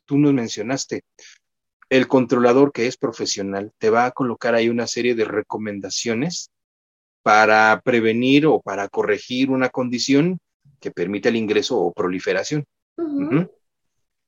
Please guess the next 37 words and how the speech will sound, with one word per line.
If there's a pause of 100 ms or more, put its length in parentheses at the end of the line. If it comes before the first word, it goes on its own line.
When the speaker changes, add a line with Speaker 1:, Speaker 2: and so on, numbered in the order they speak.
(640)
Speaker 1:
Eh,
hasta
donde
yo
sé,
por
norma,
ellos
están
obligados
a
hacerte
esas
recomendaciones. (480)
Además, (440)
ellos
de
ahí
ya
te
tienen
que
advertir (520)
si
hay
o
no
hay
presencia
de
organismo (220)
y
qué
tipo
de
organismo
es.